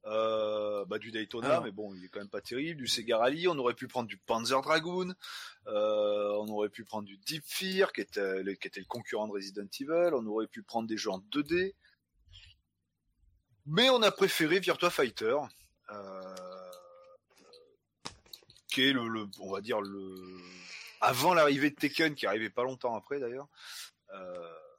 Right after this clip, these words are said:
Speaker 1: qui était le jeu, le, enfin, le premier vrai jeu de combat en trois D, euh,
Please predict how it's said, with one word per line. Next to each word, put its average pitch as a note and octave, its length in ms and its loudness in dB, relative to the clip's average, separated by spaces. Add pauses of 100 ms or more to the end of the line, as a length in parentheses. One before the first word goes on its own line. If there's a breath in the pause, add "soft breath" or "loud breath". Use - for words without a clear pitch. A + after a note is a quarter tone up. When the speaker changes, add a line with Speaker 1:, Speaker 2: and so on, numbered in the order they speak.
(640)
Speaker 1:
qui C3 80 0
était D#3+ 280 2
le D#3+ 280 4
jeu, D#3+ 240 4
le, D3 120 2 (220)
enfin, A#2+ 120 0
le A2+ 140 -4
premier D#3+ 340 -2
vrai C#3 260 2
jeu E3 160 2
de - 80 -4
combat C3+ 300 4
en D3+ 100 2
trois B2 280 0
D, A#2 240 -4 (1500)
euh, F2+ 120 -12